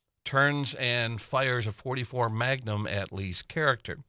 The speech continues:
Cameras were rolling. Uh, the, there was a,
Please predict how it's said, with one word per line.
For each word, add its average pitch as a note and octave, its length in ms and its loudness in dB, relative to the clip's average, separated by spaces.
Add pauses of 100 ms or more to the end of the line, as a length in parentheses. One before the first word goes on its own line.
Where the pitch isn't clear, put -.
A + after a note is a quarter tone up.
(420)
Cameras C#3 480 4
were C3 160 2
rolling. D#3+ 560 6 (560)
Uh, G2+ 320 4
the, G2 540 -2
there A2 140 -4
was A2 180 -2
a, G2+ 280 -2